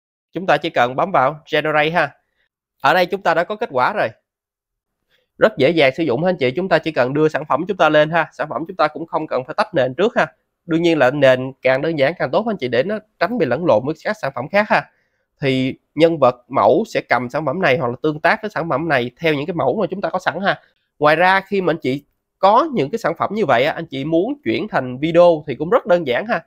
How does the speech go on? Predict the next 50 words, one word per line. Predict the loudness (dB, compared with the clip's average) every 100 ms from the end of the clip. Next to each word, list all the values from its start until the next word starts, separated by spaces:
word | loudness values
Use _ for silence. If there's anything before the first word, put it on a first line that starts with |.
| _
Chúng | -6
ta | -2 0
chọn | 0 -2 0
vào | 0 0
Product | 0 0 0 0
Video | 0 2
Shoot | 2 0
nè. | -2 -4 _ _ _ _ _ _ _ _ _ _ _ _ _ _ _ -4
Chúng | 0
ta | 2
chỉ | 2
cần | 2 2 2 -8
đưa | -2 0 2
cái | 0
hình | 0
ảnh | -2
sản | -2 -2
phẩm | -2
đó | 0
lên | 2 4
thôi | 2 0
và | -2 -2 0
chúng | -2
ta | -2 -2
có |
thể | 0 -2
chuyển | -2 -6 -6 -6
thành | -6 -6
video | -2 0 0
rất | -2
là |
dễ | -4 -4
dàng | -2 -2
thôi. | -4 -8 -10
Ví | -8
dụ | -6
như | -6
thế |
này. | -4 -4 -6 _ _ _ _ _ _ _ _ _ -2
Ở | 2 2
phần | 2 2
model | 2 4 6 6 4 2
video | 2 4 4 4
này | 2
anh | 0
chị | -2 -2
là | -2 -2
chúng | -2
ta | 0 0
có | 0 0 2